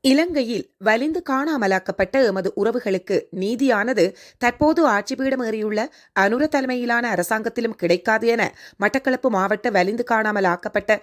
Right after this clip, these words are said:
உறவுகளின் சங்கத்தின் தலைவி ஆனா அமலநாயகி தெரிவித்துள்ளார். யாழ்ப்பாணத்தில் இன்று காலை இடம்பெற்ற ஊடகவியலாளர் சந்திப்பில் கலந்து கொண்டு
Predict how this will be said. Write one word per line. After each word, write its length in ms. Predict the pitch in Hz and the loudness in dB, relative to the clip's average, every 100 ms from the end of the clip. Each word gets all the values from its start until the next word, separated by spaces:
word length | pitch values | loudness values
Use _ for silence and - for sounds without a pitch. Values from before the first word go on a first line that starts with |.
| - - | -4 -6
உறவுகளின் 580 | 226 262 269 240 233 226 | 0 2 2 -2 -6 -4
சங்கத்தின் 440 | 208 190 196 196 190 | -4 -2 -4 -4 -2
தலைவி 480 | 196 185 180 175 294 - - - | -2 0 -2 -4 -6 -8 -10 -2
ஆனா 460 | 220 220 202 190 - | 0 2 -2 -2 -2
அமலநாயகி 760 | 208 277 247 190 190 190 202 165 | 0 0 0 -2 -2 -2 -4 -4
தெரிவித்துள்ளார். 680 | 226 175 175 190 175 170 165 _ _ _ _ _ _ _ - | -2 -4 -4 -2 2 2 0 _ _ _ _ _ _ _ 0
யாழ்ப்பாணத்தில் 800 | 247 320 339 294 254 247 294 320 - | 2 2 0 0 -2 -2 -2 -2 -4
இன்று 340 | 233 233 190 - _ _ | -4 -2 -2 -4 _ _
காலை 400 | - 262 277 320 | 0 2 2 0
இடம்பெற்ற 520 | 254 214 220 - - 285 | 0 -2 -2 -2 -2 -2
ஊடகவியலாளர் 800 | 196 214 214 233 226 226 226 - | -2 -4 -4 -2 0 0 0 -2
சந்திப்பில் 420 | 180 185 214 202 | -2 0 -2 0
கலந்து 340 | 185 165 180 | -2 0 -2
கொண்டு 260 | 190 175 | -2 0